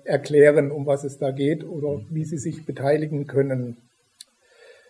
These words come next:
Speaker 1: Ansonsten möchte ich zum Abschluss nochmal auf deinen persönlichen Bereich zurückschwenken. Was treibt Bernd Hückstedt morgens aus dem Bett? Was ist deine Motivation hinter deinem Tun, dein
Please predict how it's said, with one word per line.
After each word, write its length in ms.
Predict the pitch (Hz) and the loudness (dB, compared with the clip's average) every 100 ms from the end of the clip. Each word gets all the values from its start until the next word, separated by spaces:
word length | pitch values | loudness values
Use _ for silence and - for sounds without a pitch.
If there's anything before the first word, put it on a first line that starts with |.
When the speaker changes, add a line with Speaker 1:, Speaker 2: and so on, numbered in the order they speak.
| _ _ _ _ | _ _ _ _
Speaker 1:
Ansonsten 760 | 151 151 180 175 220 220 208 - | 4 8 8 6 4 4 2 -4
möchte 420 | 147 160 190 190 208 | -4 0 0 0 -6
ich 300 | - - - | -6 -12 -10
zum 260 | 185 175 - | -8 -8 -10
Abschluss 460 | 156 - 185 180 180 | -12 -6 -4 -4 -4
nochmal 640 | 170 170 160 156 160 151 | -6 -2 0 0 -2 -8
auf 220 | - 156 - | -12 -12 -4
deinen 540 | - 156 156 151 127 | -4 -2 -6 -8 -12
persönlichen 640 | - 156 160 156 202 185 185 | -8 -4 0 0 0 0 2
Bereich 420 | 165 160 185 - | 4 6 4 0
zurückschwenken. 920 | - 165 - - 175 180 - 185 175 160 | -2 0 0 -2 2 2 2 2 2 2
Was 260 | 160 - | 0 -4
treibt 480 | - 156 160 160 - | 0 2 2 -2 -4
Bernd 280 | 160 151 - | -2 -2 -4
Hückstedt 400 | 180 - 175 175 | -8 -4 -4 -2
morgens 360 | 160 156 165 170 | 0 0 0 -4
aus 220 | 180 170 | -6 -8
dem 160 | 156 160 | -8 0
Bett? 280 | - 214 - - - - - | 4 4 2 -14 -18 -16 -6
Was 220 | 165 165 | -4 -4
ist 240 | 170 - | -10 -6
deine 440 | 165 156 165 160 160 | -2 -2 -2 -4 -6
Motivation 880 | 156 156 156 156 156 147 - 151 175 | -2 0 2 4 4 4 2 0 0
hinter 300 | - 165 165 | 0 -2 -2
deinem 400 | 160 151 151 151 | -2 -2 -2 -10
Tun, 320 | 156 151 151 | -12 -10 -6
dein 400 | 147 139 139 - | -2 -2 -4 -12